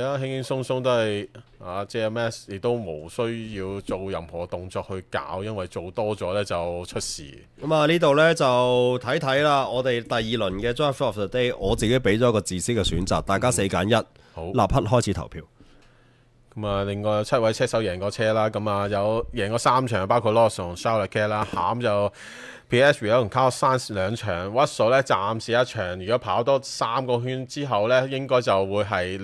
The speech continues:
Speaker 1: 贏埋兩場車㗎喇。咁啊，今年真係好睇喎！跑到第二十二場有七位車手贏，至少贏過兩場分站賽冠軍。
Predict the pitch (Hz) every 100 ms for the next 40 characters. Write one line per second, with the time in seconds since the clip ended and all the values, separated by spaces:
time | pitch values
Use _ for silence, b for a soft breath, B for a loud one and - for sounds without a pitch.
0 | 95 90 85 87 87 85 85 104 92 78
1 | - 101 85 73 - - b b b b
2 | b b b 110 101 117 110 101 113 85
3 | 90 92 78 87 82 90 98 131 113 110
4 | 107 107 98 101 101 107 98 101 104 104
5 | 87 92 98 92 104 120 - _ - 127
6 | 127 110 110 120 117 101 101 117 - B
7 | B B B - - 117 104 95 87 95
8 | 87 101 - 120 113 110 120 92 80 101
9 | 92 78 92 85 80 104 95 73 73 -
10 | - 80 80 80 76 85